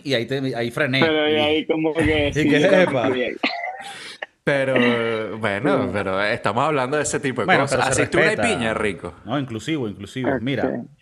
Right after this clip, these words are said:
Speaker 1: es, es esa, tú, tú,
Speaker 3: Inclusivo.
Speaker 1: tú, tú eres equipo ese, porque yo sí soy equipo piña en la pizza.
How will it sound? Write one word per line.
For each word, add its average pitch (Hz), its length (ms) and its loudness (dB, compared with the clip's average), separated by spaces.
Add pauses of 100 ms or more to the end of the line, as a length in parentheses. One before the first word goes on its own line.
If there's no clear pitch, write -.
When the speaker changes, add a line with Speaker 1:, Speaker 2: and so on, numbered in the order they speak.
(640)
Speaker 1:
es, 160 300 -2
es 185 200 -2
esa, 214 360 -2
tú, - 0 -
tú, - 240 -8
Speaker 3:
Inclusivo. 180 220 -4
Speaker 1:
tú, 190 180 -4
tú 190 100 -4
eres 226 160 -2
equipo 202 340 -2
ese, 208 140 -2
porque 156 220 -4
yo 160 80 -2
sí 190 100 -6
soy 208 160 -2
equipo 190 340 -4
piña 180 240 0
en 175 60 -4
la 127 140 -2
pizza. 90 460 -8